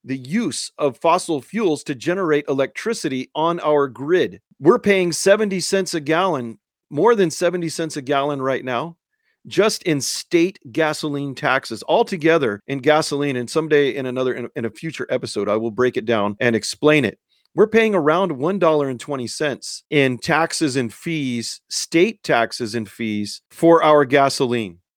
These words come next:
And actually that, that does include the eight, eighteen and a half cent federal sales tax, but state of California, it's around a buck a gallon that we're paying in taxes for gasoline, and it's even higher for diesel. And this is the state that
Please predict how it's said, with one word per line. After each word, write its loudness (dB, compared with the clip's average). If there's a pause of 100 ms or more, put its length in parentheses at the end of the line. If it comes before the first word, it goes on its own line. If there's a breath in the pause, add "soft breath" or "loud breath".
(220)
And 2
actually 0
that, 2 (240)
that 0
does -2
include -8
the -6
eight, -4 (180)
eighteen -6
and -4
a -4
half 0
cent -6 (160)
federal 2
sales -2
tax, -6
but -6
state 2
of -2
California, 0
it's -8
around 0
a -4
buck -2
a -4
gallon -4
that -6
we're -6
paying -6 (160)
in -4
taxes -2 (100)
for 0
gasoline, 4
and 4
it's 0
even 0
higher 4
for 0
diesel. -4
And 2
this 6
is -2
the 2
state 0
that 4